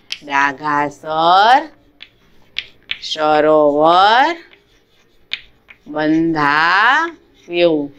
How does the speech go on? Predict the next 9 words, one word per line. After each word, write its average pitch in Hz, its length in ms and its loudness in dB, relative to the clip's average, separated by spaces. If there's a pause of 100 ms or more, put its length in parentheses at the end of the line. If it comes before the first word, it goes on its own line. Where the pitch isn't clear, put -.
(720)
જ્યાં 202 300 0
પોતાનો 202 520 -4
વિશ્વાસુ 180 540 -4
કૂતરો 180 680 -14 (560)
માથું 170 340 -12
પછાડીને 180 580 -2
મરી 277 280 0
ગયો, 175 460 -2 (240)
ત્યાં 202 540 0